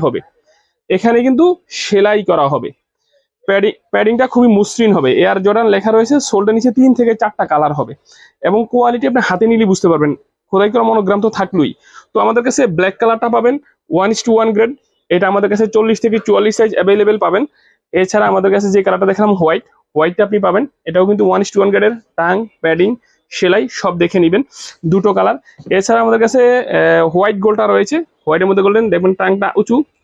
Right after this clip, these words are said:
এখানে সেলাই করা, প্রত্যেকটা খোদাই করা পাবেন। এটা কিন্তু এখন আমাদের কাছে সাইজ কমে গেছে, চল্লিশ,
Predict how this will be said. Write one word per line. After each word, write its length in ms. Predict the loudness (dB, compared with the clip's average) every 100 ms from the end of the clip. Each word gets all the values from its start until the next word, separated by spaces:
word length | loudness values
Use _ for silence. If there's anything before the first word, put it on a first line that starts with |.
| _ _ -20 _ -4
এখানে 180 | -2 -2
সেলাই 240 | 0 0 2
করা, 120 | 0 -2 -2
প্রত্যেকটা 380 | -4 -2 -2 -2 0
খোদাই 200 | 0 2
করা 120 | 0 0
পাবেন। 160 | -2 -4 -8 -20 -18 -4 0
এটা 100 | 2
কিন্তু 140 | 2 0
এখন 120 | 0 0
আমাদের 160 | 0 -2
কাছে 140 | 0 -2 0
সাইজ 160 | -2 0
কমে 180 | 0 0
গেছে, 140 | 0 0
চল্লিশ, 280 | 0 0